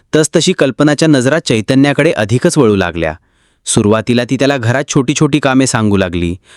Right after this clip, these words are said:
मग ती मुद्दाम त्याला जवळ बोलवू लागली. चैतन्य काही समजू शकत नव्हता, पण तिच्या डोळ्यांत जो आगळा तेज होता तो काही वेगळाच होता.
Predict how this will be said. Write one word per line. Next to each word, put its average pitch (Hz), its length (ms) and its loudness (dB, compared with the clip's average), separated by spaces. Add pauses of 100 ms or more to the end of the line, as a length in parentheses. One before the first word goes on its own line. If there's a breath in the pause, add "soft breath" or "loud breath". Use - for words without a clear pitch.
(160 soft breath)
मग 123 180 4 (120)
ती 175 60 4
मुद्दाम 151 380 2
त्याला 156 180 2
जवळ 156 300 2
बोलवू 127 320 2
लागली. 90 420 -2 (680)
चैतन्य 120 480 2
काही 151 320 0
समजू 135 320 2
शकत 113 320 -2
नव्हता, 90 360 -2 (500)
पण 110 180 2
तिच्या 123 180 2
डोळ्यांत 110 420 2
जो 170 100 2
आगळा 139 300 0
तेज 143 340 0
होता 98 380 -2 (360)
तो 107 60 2
काही 107 240 0
वेगळाच 107 420 0
होता. 82 280 -6